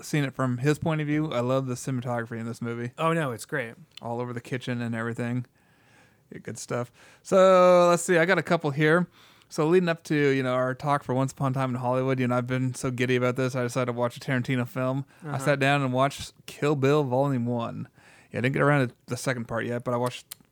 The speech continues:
Speaker 1: part one. Daniel and I talked about it a couple weeks ago, so we won't get too heavy into it. But, yeah, great movie. Haven't watched it in a while. I don't know. I love the be-, this movie quite a bit. I mean, just everything, the characters. I love.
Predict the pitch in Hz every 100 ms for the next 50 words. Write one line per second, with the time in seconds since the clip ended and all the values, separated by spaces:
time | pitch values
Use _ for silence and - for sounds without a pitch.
0 | - 135 139 143 160 180 214 233 190 -
1 | 127 190 151 143 143 135 143 135 135 127
2 | - 135 135 - 131 131 123 123 123 123
3 | 120 - _ _ _ _ - 131 123 117
4 | 120 120 131 143 - 127 170 208 - _
5 | - - _ _ 170 180 170 170 175 165
6 | 165 165 160 156 160 139 139 139 143 143
7 | 139 _ _ _ _ _ _ _ _ _
8 | _ - 151 151 143 123 131 135 143 147
9 | 139 _ _ - 127 127 _ _ - 135
10 | 147 135 135 123 - 131 120 127 135 127
11 | 131 - 135 143 139 127 - - - 127
12 | 127 139 139 - _ _ _ _ _ _
13 | _ 123 120 131 127